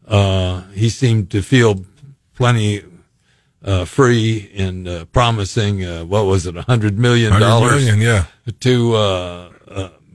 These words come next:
Speaker 1: provide for, uh, civilian, uh, hu-, so-called humanitarian aid.
Speaker 2: Yeah.
Speaker 1: And we can discuss that. Uh, you, you know, the idea that in wartime somehow you go in and you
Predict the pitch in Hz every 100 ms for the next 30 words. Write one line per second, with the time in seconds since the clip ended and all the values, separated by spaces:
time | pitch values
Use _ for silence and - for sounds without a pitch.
0 | 104 - 113 107 110 107 104 - 117 101
1 | 98 90 87 85 - 95 87 85 - 123
2 | 110 123 120 107 104 101 90 92 92 107
3 | - - 131 117 117 107 92 107 104 117
4 | 107 95 113 107 98 104 110 92 80 85
5 | 82 78 98 117 120 110 98 87 139 117
6 | - 123 117 101 - _ - 92 87 82
7 | - _ _ _ _ _ 98 95 - 98
8 | 110 110 104 98 92 95 110 104 113 107
9 | 101 101 104 104 117 110 - 107 98 95
10 | 127 110 104 101 104 101 95 98 107 107
11 | 101 101 104 104 98